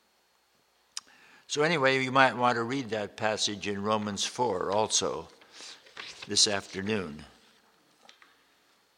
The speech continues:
But not only that, there's another person that was saved by faith that's used as a positive example,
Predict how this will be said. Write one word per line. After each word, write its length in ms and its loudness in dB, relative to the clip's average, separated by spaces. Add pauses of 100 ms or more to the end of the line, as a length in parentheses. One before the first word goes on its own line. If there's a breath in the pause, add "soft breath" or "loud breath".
(720)
But 80 -10
not 180 2
only 280 0
that, 500 0 (160)
there's 260 0
another 320 0
person 440 2
that 320 -8
was 220 -2
saved 280 4
by 220 0
faith 400 -2
that's 240 -6
used 300 -6
as 180 0
a 60 -4
positive 640 -2
example, 680 -6